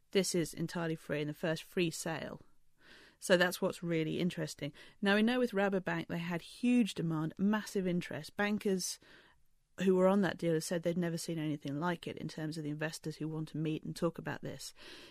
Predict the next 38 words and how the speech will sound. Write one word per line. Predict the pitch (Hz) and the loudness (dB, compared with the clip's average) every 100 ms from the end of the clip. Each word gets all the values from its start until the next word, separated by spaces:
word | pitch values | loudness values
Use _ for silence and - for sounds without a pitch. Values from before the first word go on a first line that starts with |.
| - | 0
This | 233 240 | 2 4
is | 226 | 4
really | 226 208 180 - - | 6 6 2 -2 -2
investors | 180 185 - - | 2 2 0 -4
trying | - 190 | -2 0
to | 180 | 0
get | 175 | 0
up | - | -2
to | - 175 | -4 -6
speed | 175 160 | -4 -4
with | 160 | -4
an | 156 | -4
asset | - 175 - - | -2 -4 -4 -8
class. | - 147 135 - - - - - - | -8 -10 -10 -12 -16 -20 -20 -16 -4
So | 202 | 0
I | 196 | 2
imagine, | 208 208 202 190 180 _ | 2 2 2 0 -2 _
my | 185 190 | 0 0
understanding | 180 190 175 170 | 2 0 0 0
is | 160 | -2
that | - | -4
Credit | - 185 160 | 0 0 0
Suisse | - 170 165 | -2 -2 -2
are, | - - | -6 -6
is | 175 165 | -4 0
roadshowing | 196 214 196 160 151 147 165 | 2 2 2 -4 -4 -4 -4
this | 160 - | -6 -2
deal | 160 160 147 | -2 -2 -4
to | 160 | -6
investors | 160 160 - 151 | -6 -6 -6 -8
on | - 156 156 | -4 -4 -2
Tuesday | 180 165 151 | 0 -2 -4
and | 147 | -4
Wednesday | 160 165 - 147 - | -2 -4 -4 -8 -8
in | - 143 | -8 -6
Europe | 151 147 - | -4 -4 -4
and | 160 | -2
Asia. | 170 165 - | -2 -4 -8